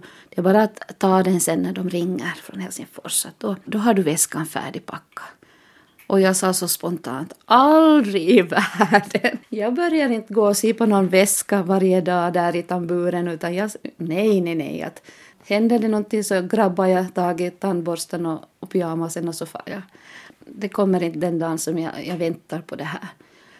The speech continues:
Och så har jag levt. Jag har spelat teater och jag tar guideuppdrag och, och jag skriver dikter och lyssnar på musik och är med mina barn och är på villan och,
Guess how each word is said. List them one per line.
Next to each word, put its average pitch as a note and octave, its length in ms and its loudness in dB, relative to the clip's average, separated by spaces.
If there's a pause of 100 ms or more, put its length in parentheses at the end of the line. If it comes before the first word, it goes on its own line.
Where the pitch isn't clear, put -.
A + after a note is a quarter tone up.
(220)
Och C#4+ 140 -2
så F3 180 0
har F#3+ 140 -4
jag C#4 120 -2
levt. F#3+ 420 -4 (440)
Jag A3 120 -4
har A3 320 0
spelat - 720 -6
teater G#3+ 800 -2
och G#3+ 100 2
jag G#3+ 640 0 (240)
tar A3 280 -2
guideuppdrag F#3 1800 -2
och, F3+ 340 0
och G3+ 100 -2
jag G3+ 400 -2 (380)
skriver C4+ 420 0
dikter - 680 -4
och F#3 360 -4 (380)
lyssnar A3+ 260 -6
på C4+ 140 -2
musik F#3+ 720 -2
och - 60 -10
är G3+ 60 -6
med G#3+ 120 -4
mina A#3 240 2
barn F3 640 -6
och F3+ 180 -6
är G#3 80 -6
på B3 160 -4
villan F3 600 -4
och, F3+ 100 -6